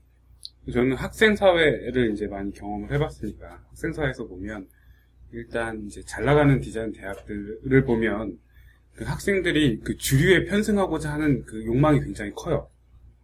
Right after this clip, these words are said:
굉장히 크고 그리고 그, 그 후발주자로서 자기가 자리매김하기 위해서 노력하는 부분이 굉장히 큰데 그 이외의 학교 같은 경우에는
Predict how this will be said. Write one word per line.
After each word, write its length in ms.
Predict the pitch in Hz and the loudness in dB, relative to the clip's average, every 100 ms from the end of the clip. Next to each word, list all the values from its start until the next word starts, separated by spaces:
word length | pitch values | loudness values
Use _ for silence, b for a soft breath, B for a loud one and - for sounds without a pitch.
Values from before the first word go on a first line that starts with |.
| _ _ - | _ _ -8
굉장히 320 | 117 120 139 | -4 4 4
크고 560 | - 151 151 160 104 - _ - - - - - _ _ | 2 -4 0 2 2 0 _ -20 -20 -20 -20 -20 _ _
그리고 220 | 127 127 | -2 0
그, 520 | - 147 170 170 160 - - | 2 6 8 8 6 2 -2
그 120 | 151 | 2
후발주자로서 800 | 160 240 262 254 202 190 165 160 | 4 8 8 6 2 2 2 -4
자기가 340 | - 110 131 | -2 0 0
자리매김하기 840 | - - 151 156 139 147 143 - 170 | -4 -2 0 0 0 -2 -4 -4 -2
위해서 140 | 143 | 0
노력하는 400 | 110 127 - 147 | 0 -4 -2 -2
부분이 200 | 131 127 | -2 -6
굉장히 320 | 101 101 113 | -8 -10 -10
큰데 480 | - 143 143 143 92 - - _ b b b _ | -8 -6 -2 -2 -4 -12 -20 _ b b b _
그 120 | 185 | 0
이외의 400 | 143 135 180 196 | 2 4 8 8
학교 220 | 190 196 | 6 0
같은 260 | 170 156 147 | -2 0 2
경우에는 680 | 131 113 110 104 131 110 87 | 2 2 0 -2 0 -2 -4